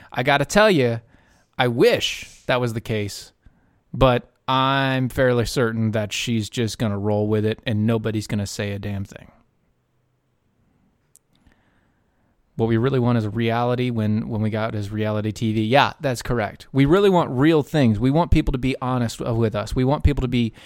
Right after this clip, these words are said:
direct with us. You know, I'm, I'm considered a lot of time in my personal life as, uh, quite the asshole because I'm generally direct and honest with people.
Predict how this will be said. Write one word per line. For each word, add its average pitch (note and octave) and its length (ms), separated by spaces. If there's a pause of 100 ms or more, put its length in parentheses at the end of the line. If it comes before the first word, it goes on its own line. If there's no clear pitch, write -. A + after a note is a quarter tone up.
(180)
direct B2+ 480
with G#2+ 160
us. F#2+ 260 (400)
You C3 80
know, C#3 240
I'm, C#3+ 380 (1120)
I'm F3 140
considered F3 580
a B2+ 100
lot B2 200
of C3 80
time C3 280
in A#2+ 100
my A2 120
personal B2 380
life B2 260
as, A2+ 500
uh, A2 200
quite C3+ 320
the A#2+ 100
asshole A#2 400
because A2 420
I'm A2 240
generally A#2+ 460
direct G#2+ 460
and A2+ 100
honest A2 400
with - 160
people. - 420